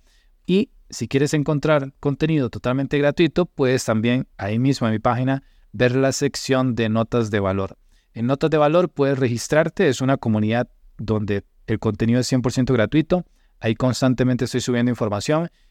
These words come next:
y seguiré subiendo cursos, talleres, tutoriales, eh, documentos, muchísima información, pero enfocada en que sea práctica y de alto valor, tanto para personas que tienen emprendimiento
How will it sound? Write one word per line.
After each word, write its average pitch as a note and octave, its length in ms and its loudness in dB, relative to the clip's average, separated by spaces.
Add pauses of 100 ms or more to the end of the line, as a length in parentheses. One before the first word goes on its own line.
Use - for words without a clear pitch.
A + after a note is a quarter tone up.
y A#2 80 -6
seguiré A2 260 0
subiendo B2 440 0
cursos, C3+ 580 -2
talleres, B2+ 580 0
tutoriales, A#2+ 800 -2 (260)
eh, G2+ 280 -2
documentos, B2 720 -2 (260)
muchísima C#3 420 -2
información, C#3+ 600 0 (360)
pero C3+ 140 0
enfocada C3 440 0
en C#3+ 60 -2
que B2 120 -4
sea A2 180 -2
práctica E3 720 0
y A#2+ 100 -2
de A2+ 120 2
alto A#2+ 240 0
valor, B2+ 360 0 (340)
tanto C#3 360 0
para G#2+ 180 2
personas C3 340 0
que B2+ 60 -8
tienen C3+ 200 0
emprendimiento A#2+ 760 0